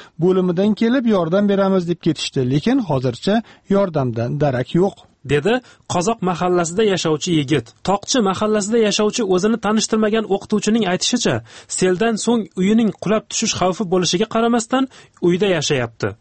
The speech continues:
Speaker 1: Molxona, bostirma, hammasi qulab tushdi. Endi uyda paka yashab turibmiz, zaxlab ketgan. Yiqilib ketish xavfi bor. Shunaqa bo'lsa ham yashab turibmiz. Nima qilamiz? Qayerga boramiz? Hokimlar kelib, jabrlanganlarga yordam beramiz deb ketgan. Shundan beri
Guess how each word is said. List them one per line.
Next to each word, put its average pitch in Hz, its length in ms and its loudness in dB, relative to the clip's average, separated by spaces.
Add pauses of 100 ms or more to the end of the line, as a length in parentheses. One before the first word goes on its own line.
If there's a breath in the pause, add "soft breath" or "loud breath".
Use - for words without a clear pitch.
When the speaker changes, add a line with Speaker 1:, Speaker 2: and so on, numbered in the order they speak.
(200)
Speaker 1:
Molxona, 214 480 2
bostirma, 196 560 2
hammasi 233 460 2
qulab 165 300 0
tushdi. - 320 -4
Endi 196 300 2
uyda 208 260 2
paka 196 300 -2
yashab 170 380 2
turibmiz, 151 420 0
zaxlab 175 400 0
ketgan. 151 540 -2
Yiqilib 214 400 -2
ketish 208 340 -2
xavfi 190 380 0
bor. 175 240 0
Shunaqa 196 420 0
bo'lsa 175 320 0
ham 220 160 2
yashab 190 320 0
turibmiz. 127 480 -4
Nima 180 160 4
qilamiz? 240 480 2
Qayerga 233 400 0
boramiz? 139 400 0 (320 loud breath)
Hokimlar 220 480 2
kelib, 214 360 0 (260 loud breath)
jabrlanganlarga 196 1120 2
yordam 196 460 2
beramiz 180 400 0
deb 196 160 -2
ketgan. 165 460 -2
Shundan 170 440 0
beri 170 220 2